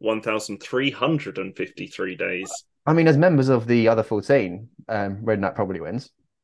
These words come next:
Speaker 1: Didn't specify that.
Speaker 2: I know,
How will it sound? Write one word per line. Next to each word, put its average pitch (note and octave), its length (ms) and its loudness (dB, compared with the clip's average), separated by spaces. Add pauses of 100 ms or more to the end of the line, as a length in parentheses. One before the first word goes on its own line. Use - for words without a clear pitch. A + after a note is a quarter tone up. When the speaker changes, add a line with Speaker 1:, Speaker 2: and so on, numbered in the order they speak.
(1600)
Speaker 1:
Didn't F2+ 200 -10
specify - 560 -10
that. F2 200 -8 (380)
Speaker 2:
I B2 120 4
know, A2+ 60 4